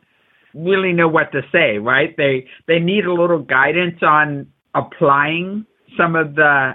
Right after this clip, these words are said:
universal laws that you'll be teaching in the book, and having those affirmations can really help them. So I really appreciate the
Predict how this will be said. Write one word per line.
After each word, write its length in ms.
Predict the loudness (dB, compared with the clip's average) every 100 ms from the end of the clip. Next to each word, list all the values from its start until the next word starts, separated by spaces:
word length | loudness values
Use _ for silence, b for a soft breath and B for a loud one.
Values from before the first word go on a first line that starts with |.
| -6
universal 680 | -4 -2 0 -2 -2 -2 0
laws 280 | 2 2 0
that 120 | -4
you'll 140 | -2 -4
be 160 | -4
teaching 460 | -6 -6 -4 -4 -2
in 180 | -2 -4
the 80 | -6
book, 460 | -2 2 2 -2 _ b b b b
and 300 | -2 0 -2
having 420 | -4 -2 -2 0
those 200 | 2 2
affirmations 760 | 0 -4 -4 -2 -2 -4 -10 -10 -6
can 180 | -2
really 240 | 0 2 2
help 280 | -2 -4 -6
them. 220 | -8 -4
So 160 | 0 0
I 160 | 0 -2
really 360 | 0 0 0
appreciate 640 | 0 0 -2 0 0 0
the 80 | -4